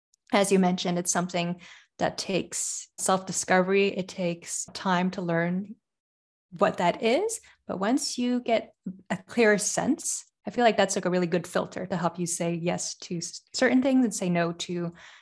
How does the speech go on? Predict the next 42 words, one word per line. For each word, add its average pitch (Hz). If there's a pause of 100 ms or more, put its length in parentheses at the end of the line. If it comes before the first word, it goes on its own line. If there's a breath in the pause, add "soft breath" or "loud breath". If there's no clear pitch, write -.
(200 loud breath)
to -
other 175
things. - (420 loud breath)
And 185 (420)
I -
don't 302
know 403
if 415
you 330
ever 262
heard 214
this 190
quote -
before. 180
It's -
called 180 (120)
"Body 196
first, 190
business 180
second." 240 (280)
And 190
I -
feel 208
like 190 (160)
it 208
could 196
also 185
be 180
body 170
first 165
or 156
career 170
second, -
you 180
know, 160
if 170
you 170
don't 165
have 165
a 160
business. 196
And 180